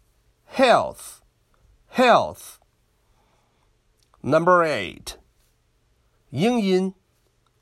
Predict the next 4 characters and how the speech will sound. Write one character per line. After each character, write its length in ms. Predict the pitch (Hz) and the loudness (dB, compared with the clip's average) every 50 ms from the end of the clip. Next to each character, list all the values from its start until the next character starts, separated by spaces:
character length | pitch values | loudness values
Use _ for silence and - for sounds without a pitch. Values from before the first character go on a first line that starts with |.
| _ _ - | _ _ -14
mother，mother， 2250 | - 98 107 123 147 180 202 156 117 110 95 76 65 - - - _ _ _ _ _ _ _ _ _ _ _ _ _ _ - - 107 131 170 175 151 117 113 98 78 67 58 - _ _ _ _ _ _ _ _ _ _ _ _ _ _ _ _ _ _ _ - | -8 -4 -4 0 2 2 2 2 -2 -6 -6 -6 -8 -10 -14 -18 _ _ _ _ _ _ _ _ _ _ _ _ _ _ -12 -6 -2 0 2 2 0 0 -4 -4 -4 -6 -8 -12 _ _ _ _ _ _ _ _ _ _ _ _ _ _ _ _ _ _ _ -8
美 320 | 107 117 139 135 131 127 | -4 -2 0 0 0 -2
音， 440 | 123 143 180 208 214 214 220 220 _ _ _ _ _ _ _ _ _ _ _ _ _ _ _ - | -4 -4 -4 -4 -4 -6 -8 -10 _ _ _ _ _ _ _ _ _ _ _ _ _ _ _ -16
mother，mother。 2250 | - 95 110 131 165 180 147 127 107 92 78 64 58 50 - _ _ _ _ _ _ _ - - - - _ _ - - 101 113 139 180 175 139 120 98 85 80 67 53 50 | -10 -6 -2 0 0 0 0 -2 -4 -4 -6 -8 -12 -14 -18 _ _ _ _ _ _ _ -20 -20 -20 -20 _ _ -16 -10 -6 0 0 0 2 2 0 -2 -2 -4 -8 -10 -12